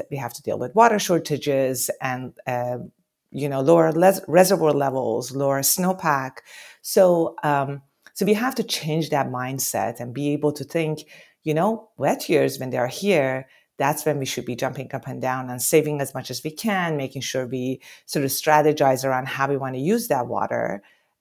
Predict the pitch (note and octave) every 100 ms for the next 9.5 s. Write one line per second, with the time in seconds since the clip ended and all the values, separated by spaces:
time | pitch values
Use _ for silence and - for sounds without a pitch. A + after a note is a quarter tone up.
0 | _ D#3 C#3+ C3+ C3+ - - C#3 C#3 D3+
1 | E3 D3 C3+ B2 B2 B2+ - - B2+ -
2 | B2 B2+ - C3 C3 B2 B2+ B2+ C3+ _
3 | - C#3+ E3 F3+ D3 A2+ G2+ A#2 - _
4 | _ _ B2 C3 B2 B2 D3 - C3+ -
5 | B2+ B2 A#2+ - - B2 B2 - B2+ -
6 | - C#3 E3 D#3+ C3+ B2+ C3 - A2 A#2
7 | A#2+ - - B2+ B2+ B2+ - - B2 A#2+
8 | B2+ - - _ _ - _ - C#3 A#2+
9 | C#3 C3 C3+ C#3+ -